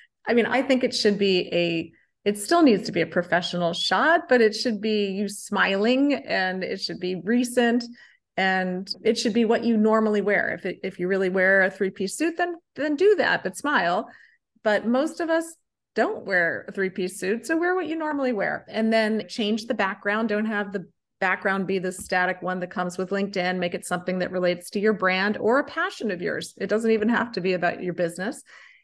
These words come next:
And then work hard to not just have your About Us be a resume, write it like a story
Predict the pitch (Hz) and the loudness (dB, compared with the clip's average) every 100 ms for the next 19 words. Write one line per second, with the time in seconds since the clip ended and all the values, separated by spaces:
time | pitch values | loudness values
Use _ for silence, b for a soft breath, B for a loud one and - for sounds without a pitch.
0 | _ 214 220 208 202 196 202 202 202 220 | _ 2 4 4 4 2 -2 0 2 2
1 | 220 - b b b _ _ _ _ _ | 0 -18 b b b _ _ _ _ _
2 | _ - - - 208 233 320 277 - - | _ -16 -8 0 4 6 4 2 -2 -10
3 | _ - - - 202 202 196 202 202 202 | _ -20 -8 -2 0 0 2 0 -2 -4
4 | 190 190 214 185 180 180 175 180 180 180 | -8 -6 0 0 2 0 2 2 2 2
5 | 202 208 185 175 170 160 165 - 160 175 | 0 -4 -6 -4 -2 -4 -4 -6 -4 -2
6 | 269 285 B B _ _ 196 202 202 233 | -4 -8 B B _ _ -2 0 2 2
7 | 233 226 247 - 180 160 - 196 196 | 0 -4 -6 -6 -6 -4 -4 -6 -10